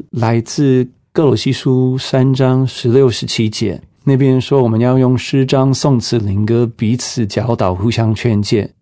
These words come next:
心被恩感，歌颂神。无论做什么，或说话，或行事，都要奉，奉主耶稣的名，感谢父神。我那边我就看到，这也是老师在课堂上所讲的，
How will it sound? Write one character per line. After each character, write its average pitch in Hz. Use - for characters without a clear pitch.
心 113
被 117
恩 117
感， 101
歌 117
颂 120
神。 101
无 117
论 151
做 175
什 120
么， 95
或 151
说 131
话， 120
或 -
行 110
事， 117
都 123
要 120
奉， 117
奉 165
主 127
耶 123
稣 127
的 135
名， 98
感 95
谢 120
父 117
神。 -
我 131
那 202
边 208
我 139
就 160
看 165
到， 151
这 160
也 120
是 131
老 104
师 135
在 127
课 135
堂 104
上 117
所 123
讲 95
的， 92